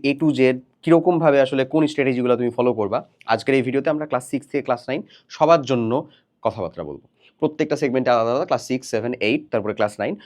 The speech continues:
তুমি আসলে যে ক্লাসে ডাইরেক্ট সেখানে যে আসলে দেখতে পারো, তুমি সেই অনুযায়ী আর কি একটু টান দিয়ে, হ্যাঁ, অথবা প্রত্যেকটা ক্লাসই দেখে রাখতে পারো, কারণ তোমার ক্ষেত্রে, তোমার প্রিপারেশনের ক্ষেত্রে কিছু বেসিক স্ট্র্যাটেজিক্যাল চেঞ্জেস তুমি দেখতে পাবা। আমি প্রথমে বলতে চাই হচ্ছে ক্লাস সিক্স নিয়ে। ক্লাস সিক্সে তোমরা যারা পড়াশোনা করছো, তাদের ক্ষেত্রে মানে সিক্স, সেভেন, এইট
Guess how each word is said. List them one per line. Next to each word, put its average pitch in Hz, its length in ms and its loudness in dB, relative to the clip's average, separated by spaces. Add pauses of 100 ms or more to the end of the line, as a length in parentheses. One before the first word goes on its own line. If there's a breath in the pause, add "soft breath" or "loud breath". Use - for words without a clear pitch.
(140)
তুমি 160 140 0
আসলে 151 220 2
যে 131 140 2
ক্লাসে 135 240 0
ডাইরেক্ট 110 280 0
সেখানে 120 280 0
যে 110 80 4
আসলে 107 220 0
দেখতে 101 240 -2
পারো, 107 160 2
তুমি 120 180 -2
সেই 110 140 0
অনুযায়ী 98 300 0
আর 92 60 -2
কি 95 120 -8
একটু 92 140 -8
টান 98 260 2
দিয়ে, 85 140 -6
হ্যাঁ, 185 180 2 (260 loud breath)
অথবা 127 280 4 (380)
প্রত্যেকটা 135 340 2
ক্লাসই 127 260 0
দেখে 127 160 0
রাখতে 120 220 -2
পারো, 160 160 -2
কারণ 147 220 0
তোমার 143 260 0
ক্ষেত্রে, 117 260 -8
তোমার 143 180 2
প্রিপারেশনের 117 480 -2
ক্ষেত্রে 101 200 -4
কিছু 104 200 -8 (360 loud breath)
বেসিক 143 380 4
স্ট্র্যাটেজিক্যাল 107 460 0
চেঞ্জেস 104 320 -4
তুমি 101 140 -6
দেখতে 95 220 -8
পাবা। 80 200 -12 (260 soft breath)
আমি 156 140 0
প্রথমে 175 340 -2
বলতে 160 260 2
চাই 156 100 2
হচ্ছে 147 240 -4
ক্লাস 131 260 -4
সিক্স 170 240 2
নিয়ে। 95 140 -6 (380 loud breath)
ক্লাস 170 220 0
সিক্সে 220 260 -2
তোমরা 190 200 2
যারা 147 140 4
পড়াশোনা 123 360 2
করছো, 107 240 -6
তাদের 127 220 2
ক্ষেত্রে 139 280 -4 (280)
মানে 156 160 2
সিক্স, 160 300 0
সেভেন, 156 220 2
এইট 143 280 0